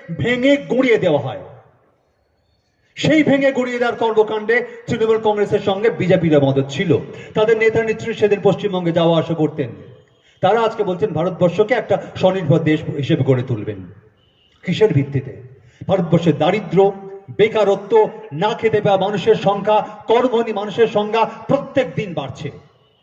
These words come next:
অর্থনীতির কথা গল্প শোনাচ্ছেন আমাদের, ভারতবর্ষ নাকি বিশ্বের তৃতীয় অর্থনৈতিক শক্তি হবে। ভারতবর্ষে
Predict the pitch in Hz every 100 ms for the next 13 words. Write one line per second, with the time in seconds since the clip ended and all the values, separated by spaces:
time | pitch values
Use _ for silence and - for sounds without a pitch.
0 | _ _ _ _ _ _ _ 208 247 269
1 | 269 269 277 262 269 247 - - - 165
2 | 208 214 214 185 147 - 147 120 110 104
3 | - 220 220 233 254 240 226 214 - -
4 | - 226 220 196 220 220 220 185 185 160
5 | 160 - 147 156 131 120 107 - - _
6 | _ _ _ _ - 220 269 294 285